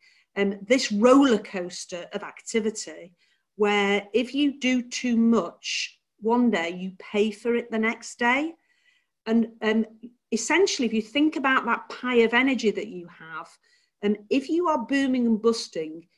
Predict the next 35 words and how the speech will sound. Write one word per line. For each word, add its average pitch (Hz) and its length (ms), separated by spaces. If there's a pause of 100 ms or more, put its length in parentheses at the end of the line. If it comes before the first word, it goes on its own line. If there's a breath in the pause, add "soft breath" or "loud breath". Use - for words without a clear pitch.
(220)
you're 240 100
using 240 480
up 285 220
all 277 200
that 220 200
pie 226 320
to 208 180
do 226 180
something 208 460
today, 196 720 (320 soft breath)
which - 240
means 240 400
you 220 180 (140)
have 220 220 (760)
n-, 220 280
either 220 200
no 247 220
pie 247 280
left 226 260
for 220 80
tomorrow, 208 760 (360 loud breath)
or 220 100
you're 220 160
borrowing 233 680
pie 277 420
from 240 240
future 226 460
days. 214 560 (480 soft breath)
And 220 100
as 220 140
a 226 100
result, 220 720
you're 208 100
very 208 300
likely 202 720